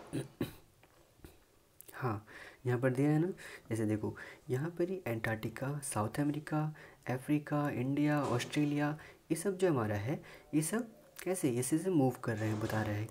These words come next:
कि ऐसे ऐसे start किए हैं move करना। ये इधर move करना start किया, इधर, इधर move करना, ये ऑस्ट-, India ऐसे, ऐसे move कर रहा है, Australia इधर से move कर रहा है,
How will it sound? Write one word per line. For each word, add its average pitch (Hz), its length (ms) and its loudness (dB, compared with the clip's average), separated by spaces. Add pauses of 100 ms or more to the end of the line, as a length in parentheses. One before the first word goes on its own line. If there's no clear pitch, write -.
कि 139 100 2
ऐसे 131 180 0
ऐसे 131 240 0
start 113 340 -4
किए 131 140 -2
हैं 160 80 2
move 117 300 2
करना। 104 260 -2
ये 117 180 0
इधर 135 180 2
move 143 260 4
करना 143 200 0
start 151 240 -2
किया, 156 180 -4
इधर, 123 420 0 (380)
इधर 131 200 0
move 147 220 2
करना, 151 260 -2
ये 131 80 0
ऑस्ट-, - 240 -8
India 117 260 0
ऐसे, 110 200 -2
ऐसे 117 220 -2
move 139 260 2
कर 143 100 2
रहा 147 140 -2
है, 147 120 2
Australia 110 400 0
इधर 110 180 0
से 151 120 0
move 156 180 6
कर 147 160 2
रहा 147 140 2
है, 147 100 -2